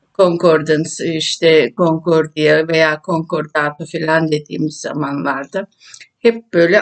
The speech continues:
o anlaşmadaki, e, kelimelerin özü akordan geliyor. Müzikte çeşitli notalar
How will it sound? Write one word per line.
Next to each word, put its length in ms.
o 240
anlaşmadaki, 920
e, 720
kelimelerin 920
özü 440
akordan 800
geliyor. 440
Müzikte 500
çeşitli 600
notalar 760